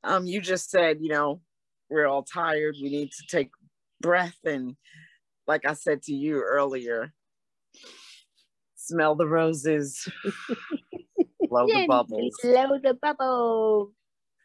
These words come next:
Speaker 1: Smell the roses, blow
Speaker 2: I
Speaker 1: the
Speaker 2: love
Speaker 1: bubbles.
Speaker 2: that. I love that. I love that. And on that note, ladies and gentlemen, we will see you next time on E S P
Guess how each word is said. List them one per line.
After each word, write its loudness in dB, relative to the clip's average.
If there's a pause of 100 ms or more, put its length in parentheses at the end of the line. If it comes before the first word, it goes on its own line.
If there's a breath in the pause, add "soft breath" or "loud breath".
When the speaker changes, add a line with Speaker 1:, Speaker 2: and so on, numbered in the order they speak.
(140 loud breath)
Speaker 1:
Smell -4
the -2
roses, -4
blow -2
Speaker 2:
I 8
Speaker 1:
the 6
Speaker 2:
love 6 (140)
Speaker 1:
bubbles. -2
Speaker 2:
that. 2
I -2
love -2 (120)
that. -6
I -8
love -6 (100)
that. -8
And -2
on 0
that 0 (100)
note, -6 (180)
ladies -4
and -10
gentlemen, -8 (220)
we -2
will -4 (140)
see -14
you -12
next -6 (140)
time -4 (100)
on -10 (120)
E -6
S -8 (320)
P -12